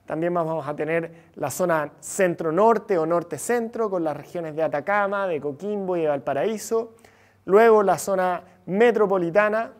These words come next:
con la región metropolitana, obviamente. Luego la zona centro-sur con las regiones del Maule, Biobío y Araucanía. Y luego la zona sur,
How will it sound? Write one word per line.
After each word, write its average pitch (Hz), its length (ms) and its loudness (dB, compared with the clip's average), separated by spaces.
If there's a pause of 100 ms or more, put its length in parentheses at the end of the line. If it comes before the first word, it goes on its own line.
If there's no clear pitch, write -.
(140)
con 143 220 -4
la 127 100 -4
región 131 300 -8
metropolitana, 156 760 -2 (180)
obviamente. 202 680 -6 (340)
Luego 190 240 2
la 170 120 0
zona 180 220 -6
centro-sur 226 760 -4
con 190 140 -4
las 160 120 0
regiones 175 320 -8
del 151 160 -4
Maule, 220 460 2
Biobío 185 480 0
y 202 100 -2 (180)
Araucanía. 170 760 -2 (420)
Y 175 80 -2
luego 208 380 6
la 175 160 0
zona 196 280 -2
sur, 208 380 0